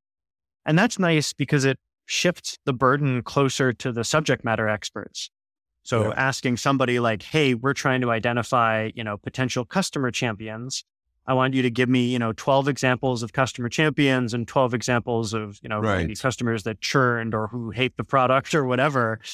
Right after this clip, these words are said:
Speaker 1: so that I can now predict some champion score for all of my other customers.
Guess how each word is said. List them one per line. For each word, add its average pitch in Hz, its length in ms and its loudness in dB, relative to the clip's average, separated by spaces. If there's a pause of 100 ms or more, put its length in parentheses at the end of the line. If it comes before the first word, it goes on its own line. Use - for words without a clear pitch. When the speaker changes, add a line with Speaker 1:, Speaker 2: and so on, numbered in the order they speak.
(240)
Speaker 1:
so - 140 0
that 147 100 4
I 139 120 4
can 139 160 -2
now 120 200 2
predict 131 800 -2
some 120 240 -2
champion 127 540 -2
score 156 460 2
for 135 120 2
all 135 140 6
of 165 80 0
my 185 120 2
other 190 200 2
customers. 104 600 -8